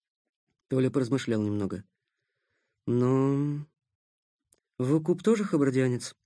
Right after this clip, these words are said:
а он не сделал нам ничего плохого». «Кто знает, что такое плохо по мысли Вукуба. Может быть, все еще впереди».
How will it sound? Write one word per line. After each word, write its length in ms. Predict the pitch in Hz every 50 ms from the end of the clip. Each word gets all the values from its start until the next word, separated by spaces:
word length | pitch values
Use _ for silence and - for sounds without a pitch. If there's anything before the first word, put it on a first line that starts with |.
| _ _ _ _ _ _ _
а 120 | - 117 123
он 220 | 135 143 151 160
не 100 | 170 180
сделал 360 | 165 135 139 165 175 180 185
нам 200 | 185 185 185 185
ничего 280 | 175 170 - 160 160 160
плохого». 500 | 156 170 185 - 170 135 127 135 135 - _ _ _ _ _ _ _ _ _ _ _
«Кто 180 | _ _ 104 110
знает, 440 | 107 110 110 110 107 98 92 90 - _ _ _ _ _ _ _ _ _ _ _
что 200 | - - - 123
такое 320 | - 117 110 110 117 110
плохо 460 | 107 - 113 120 131 135 127 - 113
по 140 | - 110 107
мысли 340 | 104 107 110 107 - 101 104
Вукуба. 580 | 101 101 104 104 - - 104 - - - - - - _ _ _ _ _ _ _ _ _ _ _ _ _ _ _
Может 300 | - 143 165 185 190 175
быть, 160 | 170 185 180
все 220 | 185 - - 147 143
еще 240 | 151 151 - 151 147
впереди». 520 | 151 - 156 143 147 143 151 175 170 151